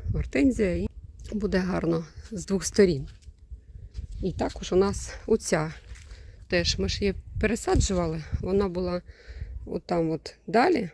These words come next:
біля троянди, а ми пересадили її вперед, і теж вона тут, е, така вже становиться велика і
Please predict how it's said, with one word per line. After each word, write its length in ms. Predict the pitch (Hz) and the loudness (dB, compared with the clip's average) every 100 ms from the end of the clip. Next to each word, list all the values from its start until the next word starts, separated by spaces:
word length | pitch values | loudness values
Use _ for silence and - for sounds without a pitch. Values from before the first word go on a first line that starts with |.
| _ - | _ -8
біля 400 | 165 185 180 175 - | -2 0 0 -4 -10
троянди, 600 | - 196 175 147 139 185 - - - _ | 2 4 4 2 -4 -10 -14 -20 -20 _
а 60 | 190 | -2
ми 180 | 226 | 0
пересадили 560 | 262 - 185 180 175 180 | 0 -2 -2 -2 2 2
її 140 | 165 | 0
вперед, 560 | 165 - 196 262 415 - - - - _ | -4 -6 0 0 0 -4 -16 -16 -16 _
і 140 | 233 | 0
теж 320 | 285 - 254 - | 2 2 0 2
вона 320 | 190 208 233 - - _ | 2 4 2 -2 -20 _
тут, 300 | 220 226 - - - - - - | -6 -6 -14 -20 -20 -20 -20 -8
е, 400 | 160 190 180 175 165 - _ | -4 0 0 -2 -4 -12 _
така 280 | - - 208 | -10 -2 0
вже 160 | 214 202 - - | 0 -4 -6 -14
становиться 720 | - - 175 196 196 - 196 - _ _ _ - - - - | -8 0 2 2 0 -2 -6 -6 _ _ _ -20 -20 -4 4
велика 400 | 247 151 - - - _ _ _ - - - - - - - - _ | 6 4 -4 -14 -16 _ _ _ -20 -20 -20 -20 -20 -20 -20 -20 _
і 220 | 220 277 | -2 -2